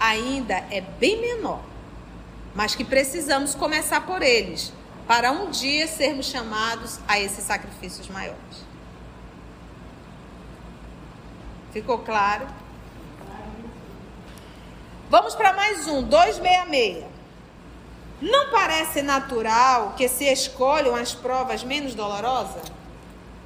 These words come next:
Mas se eu posso escolher no mundo espiritual, eu vou escolher ficar enrolado? Eu vou escolher sofrimento? Não.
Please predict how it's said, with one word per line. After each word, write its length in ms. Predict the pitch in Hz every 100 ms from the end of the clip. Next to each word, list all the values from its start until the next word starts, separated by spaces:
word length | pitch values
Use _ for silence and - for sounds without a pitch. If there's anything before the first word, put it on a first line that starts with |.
| - - 440 - - -
Mas 140 | 403
se 100 | -
eu 120 | 494 508
posso 360 | 427 415 415
escolher 460 | - - 359 320 302
no 80 | 302
mundo 180 | 302
espiritual, 760 | 311 - 311 302 - 330 415 508
eu 120 | 466
vou 120 | 392
escolher 500 | 381 - 349 311 311
ficar 220 | 311 311 294
enrolado? 720 | 277 269 320 269 165 - - - - - - - - - - - - - - - - - - - - - - -
Eu 100 | 285
vou 100 | 427
escolher 420 | - 392 339 320
sofrimento? 760 | 320 269 269 285 349 370 269 -
Não. 800 | 587 381 302 285 294 294 220